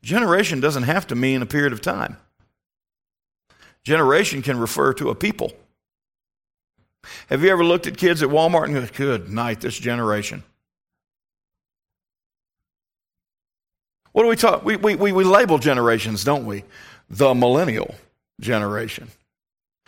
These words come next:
Generation X, and all the other ones. Baby boomers was a generation we talked about, you know.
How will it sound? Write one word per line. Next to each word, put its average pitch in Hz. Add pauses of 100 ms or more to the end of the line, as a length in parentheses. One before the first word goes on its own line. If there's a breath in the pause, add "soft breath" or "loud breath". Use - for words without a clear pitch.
(220 loud breath)
Generation 127
X, - (640)
and 95
all 113
the 104
other 101
ones. 80
Baby 127
boomers 98
was 92
a 92
generation 98
we -
talked -
about, 50 (680)
you -
know. -